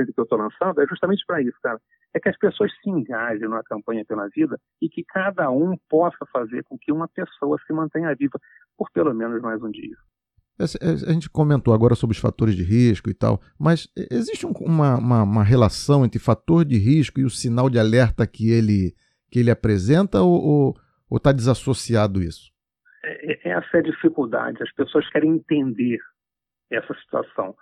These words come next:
Speaker 1: Não tem uma equação. A pessoa pode estar aqui bem com você, mas de
Speaker 2: Uhum.
Speaker 1: repente ela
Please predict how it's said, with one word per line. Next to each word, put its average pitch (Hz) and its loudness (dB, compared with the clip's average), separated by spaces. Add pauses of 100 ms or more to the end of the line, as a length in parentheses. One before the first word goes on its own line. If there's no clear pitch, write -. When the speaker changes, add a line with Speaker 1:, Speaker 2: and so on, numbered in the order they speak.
Speaker 1:
Não 170 0
tem 190 0
uma 160 0
equação. 117 -6 (340)
A - -4
pessoa 202 0
pode 190 0
estar 175 -6
aqui - -10
bem 151 0
com 170 -6
você, 151 -8 (800)
mas 160 0
de 185 0
Speaker 2:
Uhum. 180 2
Speaker 1:
repente 175 -2 (380)
ela 208 4